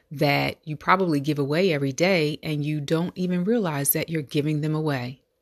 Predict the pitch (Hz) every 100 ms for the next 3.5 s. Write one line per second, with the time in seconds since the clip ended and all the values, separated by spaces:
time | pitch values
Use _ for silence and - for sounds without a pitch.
0 | _ _ _ _ _ _ _ _ _ -
1 | 180 214 220 233 190 220 170 131 135 -
2 | - 160 185 190 185 180 170 170 165 -
3 | 180 196 135 143 -